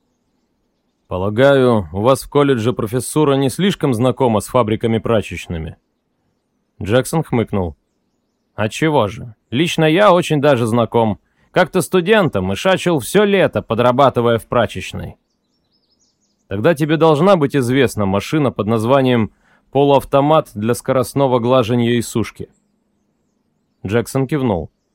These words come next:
"Конечно, через нее прогоняют мокрое белье. В основном простыни и скатерти.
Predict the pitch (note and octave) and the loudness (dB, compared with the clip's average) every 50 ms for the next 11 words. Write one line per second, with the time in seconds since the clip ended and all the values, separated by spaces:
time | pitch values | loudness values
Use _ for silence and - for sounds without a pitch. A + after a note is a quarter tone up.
0 | _ _ _ _ _ _ _ _ _ _ _ _ _ _ _ _ _ _ _ _ | _ _ _ _ _ _ _ _ _ _ _ _ _ _ _ _ _ _ _ _
1 | - - F#2+ B2 D#3 D3 - - F#2 D#2 - - - _ _ _ - B2 A2+ A#2 | -8 -4 -2 0 0 0 -2 -4 -12 -12 -14 -16 -20 _ _ _ -8 -4 -4 -2
2 | A2 A2+ C3+ D#3 F3+ G3 F#3+ - E3 E3+ D#3 D3+ D#3 D#3+ E3 E3 D#3 C3+ - C3+ | -2 0 0 2 2 2 2 2 2 0 2 2 0 2 2 2 0 0 0 0
3 | C#3+ D3 B2+ B2 C#3 C3+ C3+ B2 A#2 B2 A#2 A#2 G#2 F2+ D#2+ D2+ A#2+ _ _ _ | 0 0 0 0 0 0 0 0 0 0 0 0 0 -2 -4 -6 -12 _ _ _
4 | _ - F#2+ G2+ - - B2+ C3+ D3+ F3 F3 D#3 - - E3 F3 D3+ - - D#3 | _ -8 -8 -6 -2 0 0 2 4 4 4 2 2 2 2 2 0 0 -2 -2
5 | D#3 D#3 D3+ D3 B2+ - - E3 D3+ - - F#2 - - - - | -2 0 0 -2 -2 -2 0 0 0 0 -4 -10 -10 -10 -16 -18